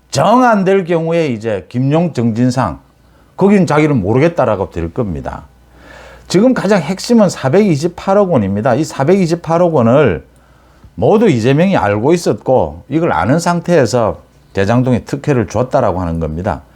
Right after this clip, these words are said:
이건 이미 뭐 이 정도 되면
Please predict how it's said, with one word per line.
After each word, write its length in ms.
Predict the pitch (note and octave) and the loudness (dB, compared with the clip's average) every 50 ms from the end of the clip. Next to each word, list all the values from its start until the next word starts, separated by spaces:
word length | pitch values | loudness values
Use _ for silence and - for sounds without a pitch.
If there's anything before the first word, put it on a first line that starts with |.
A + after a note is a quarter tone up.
| - - - - - - | -20 -20 -20 -20 -4 0
이건 340 | - G3 A3 B3+ A#3+ F#3 C3+ | 2 4 4 4 4 2 0
이미 300 | A#2+ B2 C#3+ E3 E3 B2+ | 0 -2 -2 -2 -4 -4
뭐 260 | G#2 B2 E3 F#3 A2 | -2 0 0 0 0
이 140 | - G2+ A2+ | -2 -4 -4
정도 280 | B2 D3 F3 F3+ A3+ | -2 -2 0 0 2
되면 640 | G#3+ B3 B3 A#3 A#3 D3+ G#2 F#2+ G#2+ G#2 E2+ D2 | 2 4 2 2 2 0 0 -2 -4 -6 -8 -10